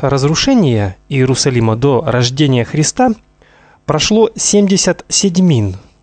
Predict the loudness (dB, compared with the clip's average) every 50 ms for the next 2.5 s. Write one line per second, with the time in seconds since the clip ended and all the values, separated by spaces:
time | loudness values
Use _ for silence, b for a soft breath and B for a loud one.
0 | _ _ _ _ _ _ _ _ _ -4 -2 -2 -4 -4 _ 0 0 0 -2 -6
1 | _ -4 -4 -2 0 0 2 2 2 0 -2 0 _ 0 2 2 0 -2 -6 -4
2 | -2 -2 -4 -4 _ -2 0 0 -2 -4